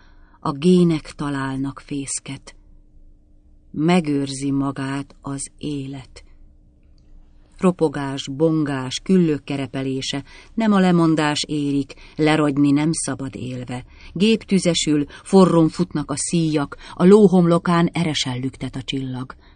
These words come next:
Szakad az ember veséje, de az űrt álma belengi.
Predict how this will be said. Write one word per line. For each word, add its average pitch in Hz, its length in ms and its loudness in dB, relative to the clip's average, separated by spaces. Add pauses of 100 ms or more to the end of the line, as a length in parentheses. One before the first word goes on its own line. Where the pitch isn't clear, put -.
(180)
Szakad - 480 -6
az 143 180 -6
ember 143 400 -4
veséje, 131 640 -6 (200)
de 156 180 2
az 156 280 0
űrt 190 380 6
álma 156 420 -2
belengi. 135 640 -2